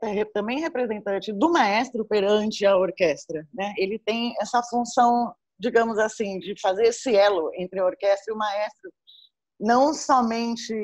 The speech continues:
isso se vê também no concerto. Por que que o espala entra depois, aquele violinista ou a violinista entra depois da orquestra? Por que que o maestro cumprimenta aquela pessoa? É o representante da orquestra, artístico e político.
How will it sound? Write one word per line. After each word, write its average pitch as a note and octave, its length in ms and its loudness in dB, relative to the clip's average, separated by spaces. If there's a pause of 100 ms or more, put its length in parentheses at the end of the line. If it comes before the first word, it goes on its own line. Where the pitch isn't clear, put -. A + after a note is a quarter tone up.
(340)
isso B3 220 -2
se C#4+ 160 -2
vê A3 260 4
também A#3+ 380 -2
no B3 180 0
concerto. B3+ 500 0
Por F#3+ 140 -10
que C4+ 120 -6
que C#4+ 100 -4
o C#4+ 40 0
espala A3 540 0
entra G#3+ 340 -4
depois, G3+ 640 -2
aquele F3 320 -6
violinista F#3 560 -2
ou F3 100 4
a G#3+ 120 6
violinista G#3 760 0 (360)
entra G#3+ 340 -2
depois A#3 480 2
da F#3 140 2
orquestra? G#3+ 580 -2
Por F#3+ 140 -10
que A#3 120 -6
que G#3 80 -8
o G3+ 60 -8
maestro G#3 460 -2
cumprimenta G#3 680 -6
aquela F3 340 -4 (200)
pessoa? G3 680 2 (640)
É F#3 80 4
o G3 60 2
representante B3 880 2
da G#3+ 120 -2
orquestra, E3+ 680 -4
artístico D4 880 -6
e C4 80 -4
político. E3+ 720 -8